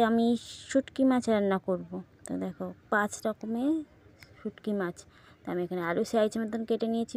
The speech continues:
মশলা করে নিয়েছি, আদা, লঙ্কা, রসুন সব বেটে নিয়েছি, পেঁয়াজ কেটে নিয়েছি size মতন।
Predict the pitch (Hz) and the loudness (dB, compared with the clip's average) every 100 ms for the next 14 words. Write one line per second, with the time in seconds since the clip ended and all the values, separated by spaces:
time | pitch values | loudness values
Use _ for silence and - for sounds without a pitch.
0 | 240 208 - 208 220 220 220 226 - 233 | -2 -2 -2 -4 -2 -2 -2 -4 -2 -2
1 | 202 202 208 202 190 208 196 196 - 214 | 0 0 0 0 0 -2 -2 -2 -4 -8
2 | 214 - - - - _ - 220 208 196 | -8 -16 -20 -20 -20 _ -4 0 0 0
3 | 214 214 220 220 220 - 226 262 - _ | 0 0 -2 -2 -4 -4 -4 -4 -10 _
4 | - - 190 202 - 220 214 220 214 226 | -12 -4 0 0 0 0 2 2 2 2
5 | 247 - - 202 - 220 214 226 | 0 -2 0 0 0 -4 -2 -2